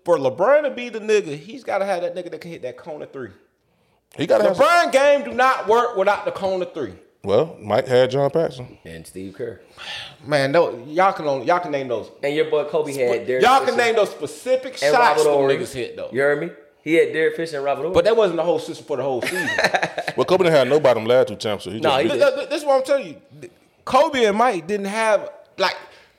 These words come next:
Speaker 1: you know Steve Kerr 'cause he said, "Yeah, he, Mike, they, they, they told him to trust him." But Paxson, they told him to trust Paxson.
Speaker 3: Mm-hmm.
Speaker 1: Paxson was over. He kept killing that butt-naked jump. Goddamn Steve Kerr, he finally passed it up.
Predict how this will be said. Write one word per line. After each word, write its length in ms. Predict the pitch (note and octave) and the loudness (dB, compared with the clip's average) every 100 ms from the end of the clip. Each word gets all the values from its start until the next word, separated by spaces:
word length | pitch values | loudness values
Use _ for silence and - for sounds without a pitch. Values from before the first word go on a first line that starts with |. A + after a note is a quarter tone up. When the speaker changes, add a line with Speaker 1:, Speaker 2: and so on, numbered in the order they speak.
| - | -4
Speaker 1:
you 160 | A3+ | 0
know 160 | E4 G#3 | 2 2
Steve 320 | - A3 G#3 | -2 -6 -4
Kerr 220 | G#3+ G3+ | 2 2
'cause 340 | F3+ F3 C#3 B2 | 2 -2 -2 -2
he 120 | E3 | -6
said, 220 | G2 E2+ - _ _ - | -8 -10 -12 _ _ -8
"Yeah, 320 | C#3 D#3+ - | -4 -4 -6
he, 160 | - - - - | -10 -18 -20 -14
Mike, 420 | A2+ D3+ - - - | -4 -4 -4 -12 -14
they, 140 | - | -12
they, 140 | - - - | -12 -16 -10
they 80 | C#3 | -8
told 260 | - F3+ D3+ | 0 0 0
him 120 | A#2 | -4
to 40 | |
trust 240 | - F#3 - | 0 0 2
him." 140 | G#2 | -2
But 220 | D#3 - | 0 0
Paxson, 320 | - G3+ - A#2+ | 0 -2 -2 -4
they 80 | D3+ | 0
told 240 | F#3 D#3+ | 2 2
him 80 | C#3+ | 0
to 60 | |
trust 240 | - C3 - | 0 0 2
Paxson. 400 | C#3 F2+ G2 E2+ | -2 0 -6 -10
Speaker 3:
Mm-hmm. 240 | - - | -14 -6
Speaker 1:
Paxson 260 | C#3+ A2+ B2+ | -2 -2 0
was 140 | A#2 | 2
over. 160 | A#2 D#2+ | 2 0
He 60 | A2+ | -2
kept 260 | C#3 - | -2 -2
killing 240 | - C3+ B2 | 0 2 2
that 340 | B2 - F2+ | 0 -4 -4
butt-naked 480 | A#2+ B2 A#2 A2+ G2 | -2 0 -2 -6 -6
jump. 220 | G2 - - _ _ _ _ | -6 -8 -18 _ _ _ _
Goddamn 360 | D4+ B3 B3 A#3+ | 0 2 2 0
Steve 360 | A#3+ C4+ B3+ C4 | -2 -6 -6 2
Kerr, 200 | C#4 A3 | 2 2
he 200 | A#3+ A3+ | -2 -4
finally 400 | G#3 A3 A3 A3 | 2 2 2 -2
passed 300 | A3 G#3+ G#3+ | 0 0 0
it 100 | |
up. 120 | G#3 | -6